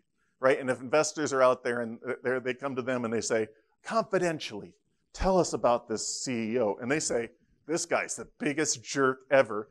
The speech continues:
that's gonna tarnish your goodwill, 'cause that's gonna get in the trade press, and then everybody's gonna be talking about how, you know, Chris is a big jerk, and, and, uh, his company is lousy because he really didn't care about his customers. He's just in it for the buck, or whatever, whatever the line is that they're going with.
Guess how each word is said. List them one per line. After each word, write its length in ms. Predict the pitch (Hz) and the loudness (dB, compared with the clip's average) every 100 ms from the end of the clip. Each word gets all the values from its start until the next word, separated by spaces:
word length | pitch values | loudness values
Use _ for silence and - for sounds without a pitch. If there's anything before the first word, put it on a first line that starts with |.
| _ | _
that's 200 | 175 202 | 0 0
gonna 180 | - 196 | 0 -4
tarnish 420 | 160 180 165 160 156 | -2 -2 -2 -4 -6
your 80 | |
goodwill, 400 | 135 151 147 151 | -4 -4 0 0
'cause 180 | 131 131 | 0 -2
that's 200 | 143 143 | -2 -2
gonna 160 | 160 127 | -6 -6
get 160 | 143 | -6
in 80 | 143 | -6
the 40 | 135 | -12
trade 380 | - 120 131 | -6 -6 -6
press, 400 | - 123 123 - | -6 -4 -4 -8
and 80 | 117 | -8
then 240 | 117 127 123 | -8 -8 -6
everybody's 320 | 123 127 120 | -4 -4 -8
gonna 80 | 127 | -10
be 80 | |
talking 300 | 120 120 110 | -2 -2 -2
about 200 | 113 117 | -2 -4
how, 260 | 110 110 127 - _ _ _ _ _ _ | 0 -2 -4 -10 _ _ _ _ _ _
you 80 | 127 | -16
know, 200 | 107 107 - | -14 -16 -18
Chris 240 | - 120 123 | -12 -10 -10
is 80 | 110 | -12
a 40 | |
big 160 | - 117 | -14 -12
jerk, 340 | 110 107 - | -8 -8 -8
and, 140 | 107 92 _ _ _ _ | -16 -18 _ _ _ _
and, 460 | 113 113 120 110 120 | -10 -8 -10 -6 0
uh, 320 | 113 113 107 | 0 0 -6
his 180 | 104 92 | -10 -10
company 360 | 139 120 120 | -8 -8 -8
is 120 | 120 | -4
lousy 380 | 113 107 107 117 | 2 2 2 -6
because 500 | 104 - 107 101 - - _ | -10 -6 -6 -6 -12 -20 _
he 60 | 147 | -2
really 200 | 139 131 | 2 2
didn't 140 | 120 | 2
care 140 | - 117 | -2 0
about 160 | 113 | 0
his 100 | 110 | -2
customers. 500 | - 113 - 113 113 | -4 -6 -6 -8 -10
He's 140 | 139 127 | -12 -12
just 180 | 131 143 | -10 -8
in 80 | |
it 100 | 127 | -8
for 80 | - | -8
the 60 | 117 | -4
buck, 320 | - 110 - | -2 -2 -4
or 60 | 120 | 0
whatever, 400 | 131 135 131 131 | 2 2 0 0
whatever 340 | 151 175 170 | 2 4 4
the 220 | 147 139 | 6 4
line 420 | 131 139 135 135 123 | 4 4 4 2 0
is 220 | 117 110 | -2 -4
that 120 | 110 | -6
they're 100 | 131 | -6
going 320 | 110 135 131 | -2 -2 -2
with. 200 | 113 120 | -2 -4